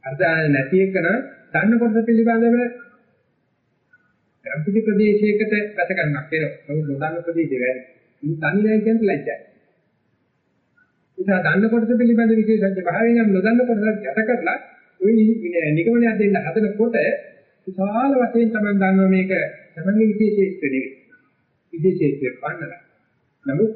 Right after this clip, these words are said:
අර පැත්ත මේ පැත්ත කතා කරමින් ආණ්ඩාගේ ප්‍රතිපත්තිය ගනිමින් දෙසලා යමින් විශාල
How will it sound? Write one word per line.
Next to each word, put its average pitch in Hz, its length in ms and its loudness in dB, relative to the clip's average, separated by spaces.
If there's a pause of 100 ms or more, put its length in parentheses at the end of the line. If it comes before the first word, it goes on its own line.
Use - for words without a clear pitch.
අර 143 140 -6
පැත්ත 143 260 -4
මේ 139 180 -6
පැත්ත 139 180 -4
කතා 135 340 -4
කරමින් 170 340 0 (400)
ආණ්ඩාගේ 143 420 -2
ප්‍රතිපත්තිය 135 500 -6
ගනිමින් 196 340 2
දෙසලා 156 400 -2
යමින් 139 260 0 (500)
විශාල 247 600 -2